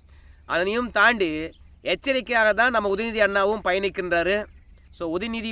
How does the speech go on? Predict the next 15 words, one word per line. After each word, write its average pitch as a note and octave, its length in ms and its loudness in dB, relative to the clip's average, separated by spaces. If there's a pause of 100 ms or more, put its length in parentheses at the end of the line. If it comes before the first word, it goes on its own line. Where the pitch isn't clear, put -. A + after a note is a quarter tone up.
போறாருன்னா A3 480 4 (360)
ஒட்டுமொத்த - 480 -6
தமிழக G#3+ 320 0 (100)
மக்களும் A3+ 360 -4
அவருக்கு G3 240 0 (100)
ஒன்று G#3+ 260 -4
திரண்டு G#3 300 -4 (500)
ஆதரவு A3+ 300 2
அளிக்கிறாங்க G#3 420 0
என்பதை F#3 300 0
காட்ட F3+ 280 2
வேண்டும் G#3 180 -2
என்பதற்காக G3 440 -2 (720)
உதயநிதி A3 300 -6 (100)
போனார்னா G#3 340 0